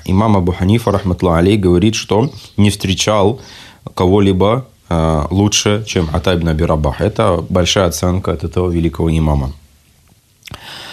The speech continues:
قال محمد بن عبد الله الدباج: «ما رأيت مفتيا خيرا من عطاء، إنما كان مجلس ذكر الله لا يفتر، وهم يخوضون، فإن تكلم أو سئل عن شيء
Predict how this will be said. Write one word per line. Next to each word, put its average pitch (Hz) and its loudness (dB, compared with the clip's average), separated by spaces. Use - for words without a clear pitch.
قال 123 2
محمد 113 2
بن 98 4
عبد 92 0
الله 104 4
الدباج: 95 0
«ما 104 2
رأيت 101 2
مفتيا 95 0
خيرا 98 2
من 87 2
عطاء، 76 -2
إنما 87 2
كان 92 0
مجلس 95 0
ذكر 95 0
الله 87 2
لا 87 2
يفتر، - -2
وهم 101 4
يخوضون، 95 2
فإن 95 -2
تكلم 98 0
أو 85 2
سئل - -2
عن 95 2
شيء - -2